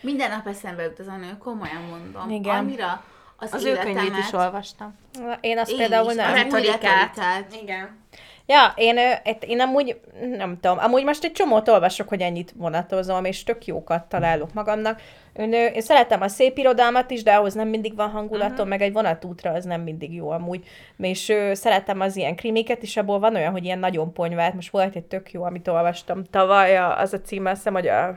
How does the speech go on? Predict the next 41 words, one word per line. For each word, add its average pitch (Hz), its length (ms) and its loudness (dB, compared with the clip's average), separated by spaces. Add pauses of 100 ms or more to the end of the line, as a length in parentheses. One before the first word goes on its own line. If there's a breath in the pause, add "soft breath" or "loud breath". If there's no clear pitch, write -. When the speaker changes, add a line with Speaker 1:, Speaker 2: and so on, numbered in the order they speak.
(160)
Speaker 2:
házvezetőnő, 180 880 -2
vagy 156 160 -8
nem 170 260 -10
tudom, 170 180 -4 (340 loud breath)
ez - 60 -20
nagyon 170 260 0
király 165 360 -2
volt, 160 260 -2
majd 165 220 -6 (140)
elküldöm 170 540 -4
neked, 160 420 -8
azt 165 240 -10
hiszem 170 120 -10
P 170 80 -8 (120)
D 156 60 -10 (220)
F-ben 170 200 -6
van. 196 200 -6 (340 loud breath)
Ö, 180 760 0 (120)
de 190 360 6
szeretem 208 480 4
az 202 220 0
ilyen, 196 380 2
ö, 175 460 0
nem 190 260 -6
tudom, 165 220 -4
az 175 140 -6
ilyen, 170 400 -6 (480 loud breath)
ö, 175 340 -8 (160)
kortárs 208 540 -2
magyar 196 380 -2
cuccokat 202 600 -12
is. 208 100 -10
Speaker 3:
Aha. - 80 -14
Speaker 2:
Most 175 160 -6
a 165 60 -6
Benedek 190 460 -6
Ágota 190 400 -6
könyvét 196 380 -10
akarom 190 340 -8
Speaker 3:
Aha. 175 80 -4
Speaker 2:
elkezdeni, 190 680 -8